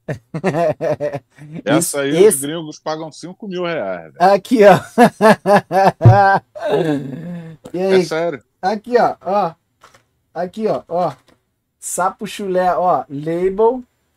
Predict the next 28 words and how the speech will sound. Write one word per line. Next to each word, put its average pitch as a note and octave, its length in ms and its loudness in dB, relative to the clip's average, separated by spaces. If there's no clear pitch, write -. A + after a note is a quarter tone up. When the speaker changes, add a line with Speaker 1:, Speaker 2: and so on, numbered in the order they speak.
Speaker 1:
Jo-, C#3+ 280 -6
aqui, E3 420 -4
ó. C#3 200 -2
Manual. F3 800 0
E C4 240 -6
o C#4 160 -10
pôster. F#3 560 -2
Será A3+ 280 -2
que A3 100 -6
é G3 40 -4
Mortal E3 340 -4
Kombat? C3 540 -8
Ah, G#3 300 0
aqui, G#3 160 -6
ó. A#3 60 4
Speaker 2:
Ah, B2+ 400 2
não F#2 140 -12
sei. F2+ 280 -10
Speaker 1:
Cartão G#3 460 -2
Speaker 2:
Vamos G#3+ 120 -2
ver. F#3+ 80 -2
Speaker 1:
resposta. F#3+ 760 -6
O D#3+ 80 -14
cartão F3 340 -6
resposta F3 540 -8
da D#3 160 -4
sega. D#3 580 -6
Ó. C3 260 -6